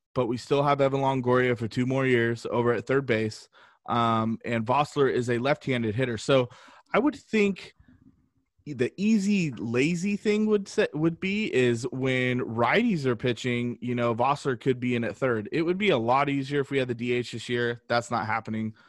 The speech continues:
Um, but Longoria's splits actually, uh, like Brooks told us, was it last week or whatever, actually weren't as, they're not as bad as you would think. So, but Longoria is still gonna play. So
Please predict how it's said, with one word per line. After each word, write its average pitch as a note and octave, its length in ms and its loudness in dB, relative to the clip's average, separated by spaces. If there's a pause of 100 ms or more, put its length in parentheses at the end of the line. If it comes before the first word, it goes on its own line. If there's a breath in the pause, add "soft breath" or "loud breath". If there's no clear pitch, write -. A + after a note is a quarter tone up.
(340 soft breath)
Um, A2+ 300 0
but A2+ 200 -2
Longoria's D#3 720 2
splits D3 340 -4
actually, B2+ 580 -2
uh, A#2+ 260 0
like A#2+ 240 -4
Brooks D3+ 260 -4
told A#2+ 280 -2
us, A2+ 360 -4
was A#2 140 -8
it G#2+ 100 -2
last B2 320 -2
week B2 180 -8
or A#2+ 80 -4
whatever, A2+ 380 -2 (320 soft breath)
actually C#3+ 300 2
weren't B2+ 240 2
as, A2+ 280 -2
they're C#3+ 220 0
not D3+ 180 4
as A2 140 -2
bad C3 240 2
as A2 100 -4
you A2 80 -2
would G#2+ 100 -6
think. A#2+ 180 -4
So, - 120 -4
but D3 160 0
Longoria D#3+ 460 2
is B2+ 100 2
still B2+ 220 -2
gonna G#2 140 0
play. G#2 320 -4
So A#2+ 400 -4